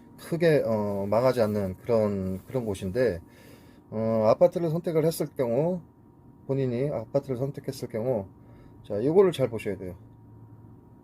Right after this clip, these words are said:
뭘 잘 보셔야 되냐? 제가 실패한 사례를 먼저 말씀드릴게요. 정면에 아파트, 자, 이천삼백 세대가 있었고,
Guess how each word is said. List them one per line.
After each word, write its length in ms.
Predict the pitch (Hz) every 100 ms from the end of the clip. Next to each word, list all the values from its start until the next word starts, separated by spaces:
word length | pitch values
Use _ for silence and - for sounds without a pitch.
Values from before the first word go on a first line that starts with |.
| - - -
뭘 200 | 135 147
잘 120 | 143
보셔야 300 | 120 113 117
되냐? 400 | 107 107 120 87 - - - - - - - - - _ - - - -
제가 240 | 147 151
실패한 340 | 147 214 214 185
사례를 300 | 165 151 120
먼저 260 | 113 120
말씀드릴게요. 760 | 101 95 107 98 - 95 131 156 - - - - - - - - - - - -
정면에 680 | 143 175 185 165 180 127 95
아파트, 880 | 104 - 165 160 151 151 156 156 151 -
자, 160 | 117
이천삼백 680 | 117 151 - 160 156 190 185
세대가 320 | 160 135 110
있었고, 600 | 101 - - 95 135 185